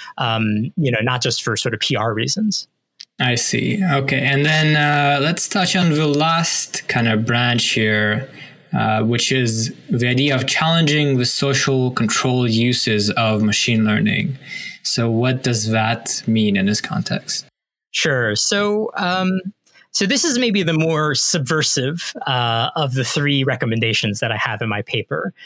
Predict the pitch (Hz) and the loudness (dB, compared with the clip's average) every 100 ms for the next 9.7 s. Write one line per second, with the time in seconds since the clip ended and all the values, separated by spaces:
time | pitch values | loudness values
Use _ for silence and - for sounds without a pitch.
0 | - - - 135 135 135 143 143 170 180 | -20 -12 -4 0 0 2 0 0 0 2
1 | 196 196 151 - - 156 143 117 123 135 | 2 2 0 0 0 0 0 0 0 0
2 | 151 151 156 180 - 156 131 139 120 - | 0 0 0 0 -2 -4 -2 -2 -2 -2
3 | 123 120 123 120 127 156 151 131 127 123 | -2 0 0 -2 -2 0 -2 -2 -2 -4
4 | - 113 127 - 107 107 123 165 _ - | -2 -4 -4 -4 -2 -2 -2 -4 _ -20
5 | - _ _ _ - 151 160 175 190 226 | -20 _ _ _ -4 -2 0 0 0 0
6 | 320 370 269 - 220 190 156 - 143 - | 0 0 0 0 0 2 0 0 -2 -2
7 | 151 139 131 120 117 117 123 - 160 190 | -2 -2 -2 -2 -2 -2 -4 -6 -4 -2
8 | 196 - 175 165 156 143 139 131 127 135 | -2 0 0 0 2 0 0 0 0 0
9 | 135 139 196 226 262 - | 0 2 2 2 0 -4